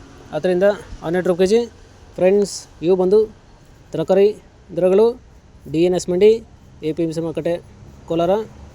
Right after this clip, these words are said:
ಆಕ್ಷನ್ ಸಮಯ ಬಂದು ಪ್ರತಿದಿನ ಮಧ್ಯಾಹ್ನ ಒಂದು ಗಂಟೆಗೆ ಶುರುವಾಗುತ್ತೆ ಇದ್ರೆ. So, ಇದೇ ಥರ ನಮ್ಮ ಚಾನಲಲ್ಲಿ ಕೃಷಿಗೆ ಮತ್ತು ವ್ಯವಸಾಯ ಉತ್ಪನ್ನಗಳ ಸಂಬಂಧಪಟ್ಟಂಗೆ ಎಲ್ಲ ತರಹದ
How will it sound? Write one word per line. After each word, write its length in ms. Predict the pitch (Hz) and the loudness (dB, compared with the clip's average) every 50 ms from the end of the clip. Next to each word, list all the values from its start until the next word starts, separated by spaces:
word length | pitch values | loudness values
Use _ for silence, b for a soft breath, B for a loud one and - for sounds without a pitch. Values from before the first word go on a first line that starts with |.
| - - 151 | -16 -12 -10
ಆಕ್ಷನ್ 200 | 160 - - 170 156 | -8 -8 -6 -6 -4
ಸಮಯ 160 | 170 175 170 170 | -4 -2 -2 -2
ಬಂದು 160 | 175 180 208 240 254 - - - - - - - | 0 2 2 2 2 -2 -10 -20 -20 -20 -16 -10
ಪ್ರತಿದಿನ 340 | - 170 170 170 165 185 202 440 - - - - - - - - - - - - - - - - - - 151 | -6 -4 -2 -2 -2 -2 -4 -4 -8 -12 -18 -20 -20 -20 -20 -20 -20 -20 -20 -20 -20 -20 -20 -20 -14 -8 -8
ಮಧ್ಯಾಹ್ನ 300 | 151 151 165 180 190 202 202 - - - - - - - - - - - - - - - - - - - - - - - - - 151 160 | -4 -2 -2 -2 -2 -2 -4 -8 -14 -20 -20 -20 -20 -20 -20 -20 -20 -18 -20 -20 -20 -20 -20 -20 -20 -20 -20 -20 -20 -20 -16 -10 -4 -2
ಒಂದು 120 | 175 180 175 185 | 0 2 2 2
ಗಂಟೆಗೆ 260 | 185 202 196 208 220 214 - - - - - - - - - - - - - | 2 2 0 0 -2 -4 -8 -18 -20 -20 -20 -20 -20 -20 -20 -18 -16 -6 -2
ಶುರುವಾಗುತ್ತೆ 340 | 196 196 190 175 170 175 165 | 0 2 2 2 2 -2 -4
ಇದ್ರೆ. 140 | 156 170 165 175 175 170 175 - - - - - - - - - - - - - - - - - - - - - - - | -4 -4 -6 -6 -6 -8 -10 -14 -18 -20 -20 -20 -20 -20 -20 -20 -20 -20 -20 -20 -18 -18 -18 -18 -18 -18 -20 -18 -16 -8
So, 60 | - 170 170 170 | -4 -2 -2 0
ಇದೇ 100 | 185 214 220 | 0 0 2
ಥರ 80 | 214 208 196 | 2 2 2
ನಮ್ಮ 120 | 180 175 170 - | 0 0 -2 0
ಚಾನಲಲ್ಲಿ 360 | 196 202 196 185 170 156 147 143 | 0 2 2 2 2 0 -2 -4
ಕೃಷಿಗೆ 340 | 165 180 - 220 214 190 196 214 220 202 180 175 | -6 -2 0 2 4 4 4 2 0 -2 -4 -2
ಮತ್ತು 180 | 170 196 196 202 175 - - - - - - - - - - - - 139 | 0 2 2 2 2 0 -4 -8 -14 -14 -16 -16 -16 -18 -18 -14 -8 -6
ವ್ಯವಸಾಯ 420 | 151 160 175 175 - 185 175 175 175 175 165 | -4 -2 -2 -2 0 -2 -2 -2 -2 -2 -4
ಉತ್ಪನ್ನಗಳ 320 | - - 180 180 175 175 180 185 - - - - - - - | -4 -4 -2 0 0 0 0 -2 -4 -8 -10 -12 -14 -12 -10
ಸಂಬಂಧಪಟ್ಟಂಗೆ 600 | - 156 165 170 170 165 170 170 180 175 180 208 220 226 226 - - - - - - - - - - 160 156 | -6 -4 -2 -2 0 0 0 0 0 2 2 2 0 0 -4 -10 -14 -16 -16 -16 -16 -16 -16 -14 -10 -6 -4
ಎಲ್ಲ 120 | 160 165 175 185 190 190 190 - - - - - | 0 0 0 0 -2 -6 -10 -14 -16 -18 -16 -10
ತರಹದ 320 | - 160 151 151 156 160 | -8 -6 -4 -4 -4 -4